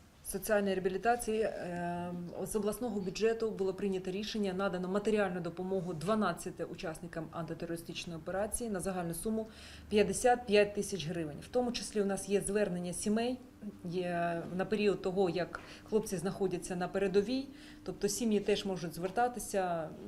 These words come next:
за любими моментами, підтримкою, і в тому числі матеріальною з обласного бюджету. Центрами соціальних служб для сім'ї, дітей і молоді постійно здійснюється соціальне інспектування цих сімей, тобто приходять, е, питають, що потрібно, на місцях спеціалісти спілкуються,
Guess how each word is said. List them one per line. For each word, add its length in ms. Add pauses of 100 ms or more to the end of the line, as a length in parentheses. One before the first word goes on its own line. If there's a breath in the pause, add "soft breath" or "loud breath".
(120)
за 320 (600)
любими 340
моментами, 580
підтримкою, 720
і 20
в 60
тому 200
числі 280
матеріальною 560
з 60
обласного 400
бюджету. 440 (840 loud breath)
Центрами 380
соціальних 540
служб 440
для 120
сім'ї, 280
дітей 260
і 40
молоді 500
постійно 500
здійснюється 460
соціальне 440
інспектування 640
цих 200
сімей, 440
тобто 380
приходять, 720
е, 280 (240)
питають, 400
що 200
потрібно, 540
на 100
місцях 480
спеціалісти 720
спілкуються, 760